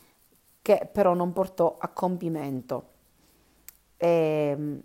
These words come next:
intanto comincia a leggere il diario della moglie e comincia a met-, veramente a riconsiderare la sua posizione atea.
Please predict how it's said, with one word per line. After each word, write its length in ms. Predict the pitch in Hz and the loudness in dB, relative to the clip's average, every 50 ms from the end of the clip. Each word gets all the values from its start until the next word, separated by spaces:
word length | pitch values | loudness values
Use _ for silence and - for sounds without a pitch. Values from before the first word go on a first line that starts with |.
| _ _ _ _ _ _ _ _ _ _ _ _ _ _ _ _ _ _ | _ _ _ _ _ _ _ _ _ _ _ _ _ _ _ _ _ _
intanto 920 | - 208 226 233 220 220 180 165 165 165 165 165 165 - 190 196 - - - _ _ _ _ _ _ _ _ - | -4 -2 -2 -2 0 0 0 0 0 -2 -4 -6 -2 0 0 0 -2 -4 -14 _ _ _ _ _ _ _ _ -4
comincia 640 | - 190 190 208 220 214 208 190 160 - 160 135 - | -2 -2 0 0 0 0 0 -2 -2 -2 -2 -2 0
a 60 | 147 | 0
leggere 640 | 156 165 180 190 185 170 156 - 175 160 156 151 - - | 0 2 2 2 2 2 0 -4 -2 -2 -2 -4 -4 -6
il 120 | - 165 | -8 -6
diario 240 | 160 185 196 190 185 | -4 -2 -2 0 0
della 260 | 165 170 175 196 220 | 0 0 0 0 0
moglie 500 | 220 208 180 165 160 156 170 185 196 196 - - - - - - _ _ - | 0 -2 -2 -2 -4 -2 0 -2 -2 -2 -6 -18 -20 -20 -20 -20 _ _ -12
e 80 | - | -10
comincia 560 | - - 233 233 240 240 214 196 196 180 - - | -6 -4 -2 -2 -2 -2 0 2 2 2 2 0
a 280 | - 175 170 - - - _ _ _ _ | 0 -2 -2 -2 -6 -14 _ _ _ _
met-, 520 | - 143 185 208 214 214 - _ _ - - | -8 -4 -2 -2 -2 -4 -8 _ _ -20 -12
veramente 960 | - 175 170 143 123 170 175 180 190 220 214 180 165 165 160 156 151 185 - - - - - _ - | -8 -8 -4 0 2 2 2 2 2 0 0 -2 -2 -4 -2 -4 -4 -4 -6 -10 -20 -20 -20 _ 0
a 80 | - 170 | 0 0
riconsiderare 840 | 180 185 196 190 202 190 190 175 - 185 170 180 185 190 190 180 | 2 0 -2 0 0 -2 -2 -2 -4 -2 0 2 2 2 2 2
la 120 | 170 175 175 | 2 0 0
sua 180 | - - 170 | 0 -2 -6
posizione 680 | - - 175 - 175 165 - - - 175 165 170 165 151 | -6 -6 -6 -6 -6 -8 -8 -6 -4 -4 -2 -2 -2 -4
atea. 460 | 135 131 143 139 - 139 135 139 165 | -4 -4 -6 -4 -4 -4 -4 -4 -8